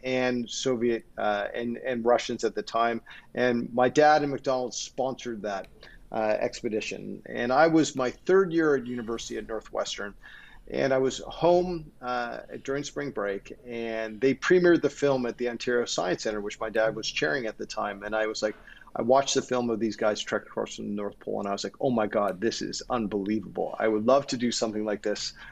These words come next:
uh, in terms of an expedition." I, at the time, was interviewing, uh, at,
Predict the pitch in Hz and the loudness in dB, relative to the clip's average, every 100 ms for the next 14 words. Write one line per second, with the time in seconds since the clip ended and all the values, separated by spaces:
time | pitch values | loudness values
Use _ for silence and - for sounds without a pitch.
0 | - 117 107 110 120 120 113 104 110 104 | -8 -2 -2 0 -4 -4 -4 -2 -2 -2
1 | 104 - 101 104 - 95 - - - - | -2 -4 -4 -2 -4 -6 -14 -16 -14 -2
2 | 143 147 147 139 139 - 156 160 165 165 | 2 2 2 -2 -6 -2 0 0 2 4
3 | 156 131 127 170 165 143 160 156 156 143 | 4 0 0 2 4 6 6 6 4 0
4 | 143 127 127 123 123 123 123 | -6 -2 0 0 -2 -2 -4